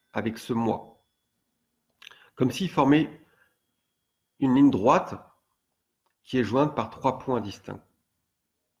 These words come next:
Donc il y a le moi, la volonté et l'action. Et alors qu'est-ce qui se passe ?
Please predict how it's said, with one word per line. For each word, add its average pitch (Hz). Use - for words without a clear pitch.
Donc 90
il -
y 95
a 90
le 92
moi, 117
la 101
volonté 113
et 120
l'action. -
Et 117
alors 123
qu'est-ce 214
qui -
se -
passe ? -